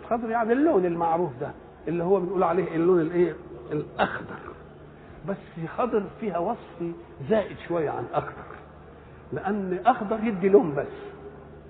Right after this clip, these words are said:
واللون متعلقه الإيه؟ العين. لكن خضر يدي اللون ويدي الغضاضة، غض طري،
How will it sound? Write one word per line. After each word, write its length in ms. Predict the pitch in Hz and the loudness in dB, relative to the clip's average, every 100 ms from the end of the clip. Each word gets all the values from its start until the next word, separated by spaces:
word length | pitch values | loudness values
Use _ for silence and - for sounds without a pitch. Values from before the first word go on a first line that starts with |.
| - - - | -18 -18 0
واللون 600 | 156 160 180 233 226 247 - - - - - - - - - | 6 8 10 8 6 2 0 -12 -16 -16 -18 -18 -20 -16 -4
متعلقه 640 | 147 160 151 175 196 156 | -2 2 6 8 6 4
الإيه؟ 320 | 165 160 175 156 - - - - | 0 4 4 2 -6 -16 -10 -4
العين. 380 | 220 156 - - - - - - - - - - - - - | 0 0 -2 -6 -16 -20 -20 -20 -20 -20 -20 -20 -20 -10 -6
لكن 300 | 247 285 240 | -2 -2 0
خضر 360 | - 294 277 240 - - - - - - | 6 6 6 2 -6 -14 -16 -16 -14 -2
يدي 300 | 220 240 196 | -2 2 4
اللون 380 | 226 233 285 233 - - - - - - - - - - - - - - - | 8 8 8 4 -6 -14 -14 -14 -16 -16 -18 -18 -20 -20 -20 -20 -20 -10 2
ويدي 600 | 165 233 208 170 233 175 | 4 6 2 -2 -2 2
الغضاضة، 640 | 180 165 175 220 226 151 127 - - | 2 2 6 8 8 6 -2 -10 0
غض 460 | 156 190 131 147 139 - | 6 6 4 -6 -8 -10
طري، 100 | 180 | -12